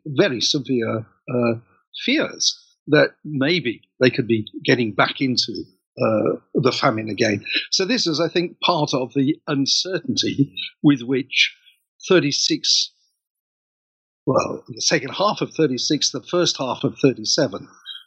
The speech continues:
the harvest year of the drought of thirty-six,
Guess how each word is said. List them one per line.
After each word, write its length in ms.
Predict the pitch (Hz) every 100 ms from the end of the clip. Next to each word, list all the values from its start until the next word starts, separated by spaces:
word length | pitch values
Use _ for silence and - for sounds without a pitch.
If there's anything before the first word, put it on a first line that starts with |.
| _ -
the 100 | 120
harvest 580 | - 165 143 123 -
year 320 | 147 127 101 - _ -
of 200 | 139 113 - _ _
the 340 | 139 131 113 104 _ _ -
drought 500 | 117 143 135 117 107
of 180 | 120 113 - -
thirty-six, 840 | 156 120 104 - - 143 - -